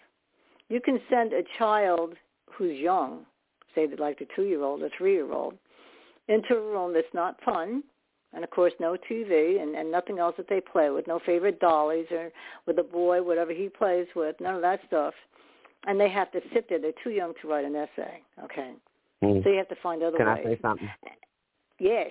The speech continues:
Speaker 1: sure. Go ahead.
Speaker 2: Okay, I got a, I got my youngest grand-, I got ten grandkids. My youngest is four. So she was
Speaker 1: Wow.
Speaker 2: at my house one day. My, my daughter had to late. She told me the day before, could, you know, could I get her? I said, "Sure." So,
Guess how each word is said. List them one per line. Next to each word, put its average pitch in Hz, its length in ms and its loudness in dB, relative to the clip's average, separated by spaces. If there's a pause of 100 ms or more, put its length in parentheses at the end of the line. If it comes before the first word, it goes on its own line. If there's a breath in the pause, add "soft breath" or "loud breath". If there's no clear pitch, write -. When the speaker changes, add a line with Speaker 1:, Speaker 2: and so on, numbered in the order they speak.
(160)
Speaker 1:
sure. 196 320 0 (260)
Go - 80 -2
ahead. 185 200 0
Speaker 2:
Okay, 101 440 0
I 107 80 2
got 107 220 0
a, 107 80 -2 (100)
I 110 120 2
got 98 160 -10
my 113 120 -6
youngest 113 360 -4
grand-, 104 200 -6
I - 20 -8
got 101 200 -4
ten 107 180 -4
grandkids. 85 480 -4
My 90 100 -8
youngest 98 340 -6
is 85 60 -14 (120)
four. 73 280 0 (560 soft breath)
So 110 240 4
she 123 80 -8
was 127 120 2
Speaker 1:
Wow. 123 60 4
Speaker 2:
at 104 80 2
my 113 140 -2
house 113 240 -2
one 95 180 -6
day. 90 260 -4 (600)
My, 95 220 -2 (100)
my 95 160 0
daughter 95 360 2
had 95 280 -2
to 85 260 0 (540)
late. 92 420 2
She - 60 -18
told 104 160 -2
me 98 80 0
the 87 60 0
day 90 180 2
before, 90 420 2 (120)
could, - 200 -2
you 101 120 -6
know, 85 180 -4
could 85 180 -2
I 85 100 2
get 87 220 2
her? 87 100 2
I 92 100 0
said, 90 200 -2
"Sure." 80 260 0 (760)
So, 123 360 2